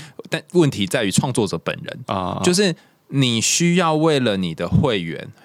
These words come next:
Speaker 1: YouTube 也是一样嘛，
Speaker 2: 嗯。
Speaker 1: 有会员制，你需要为了你会员去产生一个比你原本的
Speaker 2: 更多的东西。
Speaker 1: 对，
Speaker 2: 嗯。
Speaker 1: 然后这对创作者来讲是很大的压力，
Speaker 2: 对，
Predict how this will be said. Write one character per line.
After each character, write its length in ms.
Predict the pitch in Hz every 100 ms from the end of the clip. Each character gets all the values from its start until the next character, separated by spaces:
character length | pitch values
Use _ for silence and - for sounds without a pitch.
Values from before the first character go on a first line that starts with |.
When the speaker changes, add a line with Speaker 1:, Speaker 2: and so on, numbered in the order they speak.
| -
Speaker 1:
YouTube 420 | 139 160 185 135
也 80 | 87
是 140 | -
一 60 | 104
样 180 | 98 104
嘛， 160 | 73
Speaker 2:
嗯。 40 | 71
Speaker 1:
有 80 | 90
会 140 | -
员 100 | 92
制， 160 | 98 -
你 140 | 120
需 100 | -
要 100 | 185
为 160 | 190 156
了 60 |
你 80 | 101
会 220 | 101 151
员 120 | 101 92
去 140 | 139
产 240 | - 90
生 180 | 73 127
一 140 | 123 113
个 180 | 101 - - -
比 120 | 147
你 160 | 185
原 300 | 127 98 113
本 280 | 123 98 80 - - _ -
的 300 | 90 80 60 - _ - _ -
Speaker 2:
更 180 | 175 131
多 260 | 143 139
的 100 | 120
东 180 | 104 101
西。 260 | 98 95 98
Speaker 1:
对， 320 | 170 139 92
Speaker 2:
嗯。 80 | 110
Speaker 1:
然 120 | 123
后 160 | 196 180
这 140 | 175
对 240 | 185 156
创 200 | 123 170
作 140 | 160 151
者 80 | 104
来 80 |
讲 100 | 95
是 80 | 98
很 220 | 135 123 95
大 180 | 123 95
的 60 |
压 180 | 95 87
力， 120 | 92
Speaker 2:
对， 220 | 113 95